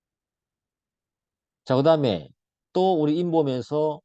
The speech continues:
알아둬야 할 통치가 하나 있다. 칠백삼십이 조의 이에 가보시면 이겁니다.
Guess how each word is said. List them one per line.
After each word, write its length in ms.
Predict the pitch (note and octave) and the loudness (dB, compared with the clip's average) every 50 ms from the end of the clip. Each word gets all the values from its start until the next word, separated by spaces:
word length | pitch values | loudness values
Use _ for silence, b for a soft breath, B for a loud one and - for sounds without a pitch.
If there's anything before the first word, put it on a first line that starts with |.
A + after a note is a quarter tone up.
| _ _ - | _ _ -8
알아둬야 340 | B2 C3+ C3+ C3+ A#2+ B2 | -6 -6 -6 -4 -6 -6
할 80 | B2 A#2 | -8 -8
통치가 380 | - C#3 D3+ C#3 - - D3 C3 | -8 -10 -14 -12 -10 -8 -6 -6
하나 120 | A2+ F2+ | -6 -6
있다. 320 | D#2+ - - - C2+ - - _ | -8 -10 -14 -16 -18 -18 -20 _
칠백삼십이 800 | - - - D#3 D3 D#3 D3 D3 C#3+ C#3+ C#3+ C#3 - C#3 C3 B2+ | -12 -6 -4 -2 0 0 -2 -2 -4 -8 -8 -8 -6 -6 -6 -4
조의 220 | B2 C3+ C3 B2+ A#2+ | -4 -4 -6 -6 -4
이에 220 | - C#3+ D3 C#3+ | -4 -2 -2 -2
가보시면 580 | A#2 F#2+ F2 F#2+ F#2+ - - G2+ A#2+ C3 A2 - _ _ _ _ _ _ _ _ _ _ _ _ _ _ _ _ - | -2 -4 -8 -10 -12 -14 -12 -8 -6 -6 -6 -6 _ _ _ _ _ _ _ _ _ _ _ _ _ _ _ _ -2
이겁니다. 480 | B2+ B2+ A#2 A2 F2 E2 F2+ - - | 0 0 0 0 -2 -4 -8 -8 -12